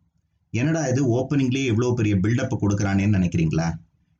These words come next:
என் கதைகள் மேல எனக்கு நம்பிக்கை இருக்கு. இது திரை வடிவில வருவது தான் என்னுடைய கனவும் வேற." என்னுடைய மின்னஞ்சல்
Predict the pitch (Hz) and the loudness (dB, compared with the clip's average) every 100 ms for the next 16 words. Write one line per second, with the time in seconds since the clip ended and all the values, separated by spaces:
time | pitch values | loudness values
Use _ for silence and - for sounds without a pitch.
0 | - 101 123 117 110 139 151 123 107 135 | -6 -2 0 -2 -2 0 0 2 0 0
1 | 110 87 85 90 95 - 85 80 - - | -2 0 0 2 0 -2 -4 -4 -8 -14
2 | _ _ _ _ - 101 101 104 131 165 | _ _ _ _ -6 -2 -2 -2 -2 0
3 | 147 127 131 117 101 101 98 95 123 - | 0 0 -2 0 0 0 0 -2 -2 -4
4 | - 98 98 87 85 92 92 95 101 87 | -6 -2 0 0 -2 -4 -2 0 0 0
5 | 80 - - _ _ _ _ - 110 113 | -2 -6 -12 _ _ _ _ -6 -2 0
6 | 104 101 104 139 151 120 107 107 - | 2 2 2 2 2 2 0 -2 -2